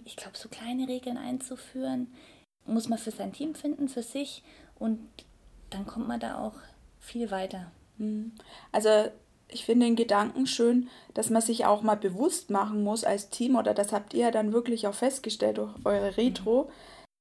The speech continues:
Speaker 2: dass ihr bewusst sagt, ihr braucht Energiequellen oder Kraftquellen als
Speaker 1: Ja.
Speaker 2: Team. Das finde ich total schön, weil das habe ich jetzt selten erlebt, dass man das sich so bewusst macht,
Speaker 1: Ja.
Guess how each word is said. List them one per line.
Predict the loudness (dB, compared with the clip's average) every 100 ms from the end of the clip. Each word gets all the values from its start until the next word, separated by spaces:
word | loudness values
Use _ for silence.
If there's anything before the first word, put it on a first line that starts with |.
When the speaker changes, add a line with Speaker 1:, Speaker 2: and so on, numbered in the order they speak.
| _ _
Speaker 2:
dass | -2 2
ihr | 0
bewusst | 0 2 2 4
sagt, | 4 4 0
ihr | -2
braucht | 0 0 -2 -12 -6
Energiequellen | -4 0 0 0 0 2 2 2
oder | -2 -4
Kraftquellen | -2 -2 -2 -8 -4 0 0 0
als | 0 -2
Speaker 1:
Ja. | -4
Speaker 2:
Team. | -6 0 2 0 -4 -14 -20 -18 -6
Das | -2 2
finde | 4 4
ich | 2
total | -2 2 2 2
schön, | 4 4 6
weil | 4
das | 2 -2 -6 -14 -20 -12 0
habe | 2
ich | 4
jetzt | 2 2
selten | 4 4 4
erlebt, | 0 2 2 2 0 -14 -8
dass | -6 -2
man | -2
das | -2 -2
sich | -2 0
so | 2
bewusst | 2 4 4 2 -2
macht, | -2 -2 -2 -12 -12
Speaker 1:
Ja. | -10